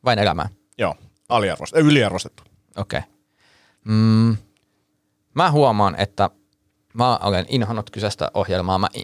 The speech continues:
Speaker 1: mä en pysty kattoo sitä, kun <laughs> me on niin, tää on niinku, me ollaan niin taiteilijoita ja kaikki on syvällisiä. Mut silti musta tuntuu, että musiikillisesti niin aliarvostettu, koska ne sovitukset ja se bändi ja kaikki, niin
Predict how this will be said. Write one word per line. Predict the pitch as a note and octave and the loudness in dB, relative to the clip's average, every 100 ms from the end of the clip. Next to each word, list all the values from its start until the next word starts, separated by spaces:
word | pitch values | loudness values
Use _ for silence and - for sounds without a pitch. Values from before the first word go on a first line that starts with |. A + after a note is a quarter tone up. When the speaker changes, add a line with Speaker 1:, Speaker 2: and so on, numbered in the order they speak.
| _ | _
Speaker 1:
mä | G#2+ | -2
en | G2 | 0
pysty | G#2 G2+ | 0 -2
kattoo | - F#2+ - G2 | -2 -4 0 -4
sitä, | - F2 D#2+ | -2 0 0
kun | G2+ G2+ C3+ D3+ G3 G#3+ | 0 0 4 4 4 2
<laughs> | E3+ A3 - | 2 2 -2
me | G3 | -2
on | C#3 D#3 | 0 0
niin, | A#2 | 0
tää | - A#2 | 2 2
on | G#2+ | 2
niinku, | B2+ C#3+ | 0 2
me | |
ollaan | B2+ B2+ | 2 4
niin | A#2 A2 | 4 2
taiteilijoita | - D2+ - - - - | 0 -2 -2 -2 -2 -6
ja | - | -2
kaikki | D#2 - - | -2 -2 -4
on | |
syvällisiä. | - - - C3 C3+ A#2 _ _ _ _ _ _ _ _ - | -2 -2 0 2 2 2 _ _ _ _ _ _ _ _ -4
Mut | B2+ - _ _ _ _ _ _ - | -4 -4 _ _ _ _ _ _ -2
silti | F#3 D#3+ B2+ | 0 2 2
musta | A#2 | 2
tuntuu, | B2+ A2+ | 2 2
että | G2+ - | 2 2
musiikillisesti | A2+ G#2 - D2+ E2 - F#2 | 2 2 0 -2 -4 -2 -2
niin | E2+ - | 0 0
aliarvostettu, | G2 D#2 D#2 - - - | 0 0 0 -6 -6 -4
koska | - F#2 F#2 | -4 -4 -4
ne | F2+ G#2 | 0 0
sovitukset | B2 A2+ G#2 - - - | 2 2 0 -4 -6 -6
ja | F#2+ | -8
se | |
bändi | - E2+ E2 - | -2 -2 -2 -4
ja | - | -2
kaikki, | E2+ - - | -2 -2 -6
niin | D#2+ C#2+ | -8 -8